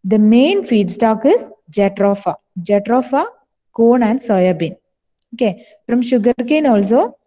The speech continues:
biofuels are extracting from, uh, in India. Clear? Then list of some uses of biofuels.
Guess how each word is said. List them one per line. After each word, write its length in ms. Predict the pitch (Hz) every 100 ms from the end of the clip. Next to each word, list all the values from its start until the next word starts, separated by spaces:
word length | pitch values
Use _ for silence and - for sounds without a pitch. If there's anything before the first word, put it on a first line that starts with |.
| _ 190
biofuels 520 | 214 214 214 214 208
are 140 | 247
extracting 800 | 208 202 214 208 - _ 262 359 _ _
from, 240 | 214 208 - -
uh, 320 | 202 202 202 202
in 140 | 214
India. 360 | 208 190 175 - _ _ _ _ _ _ _ _ _ _ _ _ _ _ _ _ _ _ _ _ _ _ _ _ -
Clear? 320 | 233 202 170 - - - - _ -
Then 280 | 226 294 427 269 - _ _ _ _ _ -
list 320 | 233 247 302
of 120 | 330
some 220 | - 220
uses 360 | 202 208 220 226
of 160 | 262 190
biofuels. 600 | 185 175 175 - 151